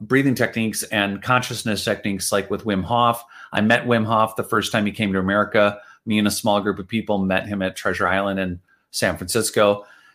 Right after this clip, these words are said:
He had never been to America. And so the Wim Hof breathing method and the consciousness exercises, those are all part of my,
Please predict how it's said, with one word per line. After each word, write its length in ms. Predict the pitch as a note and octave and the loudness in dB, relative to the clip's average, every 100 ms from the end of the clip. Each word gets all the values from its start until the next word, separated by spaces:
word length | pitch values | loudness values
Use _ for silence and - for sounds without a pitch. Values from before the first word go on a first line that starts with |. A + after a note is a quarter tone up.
| _ | _
He 120 | A2 | -2
had 100 | G2 | 0
never 200 | G2 G2+ | 2 0
been 160 | F#2+ F#2+ | 0 -2
to 60 | |
America. 480 | F#2+ G2 G2 G2+ F#2 - | 0 0 0 2 2 2
And 180 | F#2+ F2+ | -2 -2
so 140 | G#2 | -2
the 120 | F#2+ | -2
Wim 180 | A2 G#2+ | -2 0
Hof 360 | G#2+ G2+ G2 - | 0 0 -2 -2
breathing 320 | G#2 G#2 G2+ | -2 0 -2
method 440 | F#2+ F#2 G2 G2 | -2 2 2 2
and 260 | - G2 F2+ | -2 -6 -6
the 80 | E2+ | -6
consciousness 760 | - G#2+ - G#2 F#2+ G2 F#2 | 0 0 0 -6 -2 -2 0
exercises, 720 | G2 - - G#2+ F#2+ G2 F#2 | -2 -4 -6 0 0 0 -2
those 160 | G#2+ A2 | 0 2
are 80 | B2+ | 4
all 120 | C3 | 2
part 240 | - C3+ | 0 -2
of 60 | G#2+ | 2
my, 260 | F#2+ F#2 | 0 0